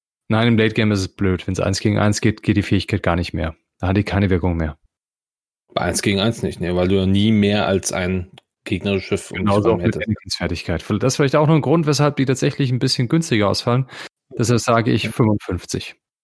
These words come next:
Speaker 2: Mhm. Okay, siehst du?
Speaker 1: Oder
Speaker 2: Ich
Speaker 1: vierundfünfzig, ja, vierundfünfzig. Geh ein bisschen weiter runter.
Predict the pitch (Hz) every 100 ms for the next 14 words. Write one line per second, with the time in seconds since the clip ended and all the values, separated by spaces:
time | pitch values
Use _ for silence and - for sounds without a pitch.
0 | _ _ _ 90 127 208 _ _ _ 107
1 | 101 120 190 _ - 127 165 160 160 165
2 | 160 165 - _ _ _ _ _ - 131
3 | 120 104 95 139 - 156 143 127 107 98
4 | 85 - - 180 151 127 92 87 82 80
5 | 82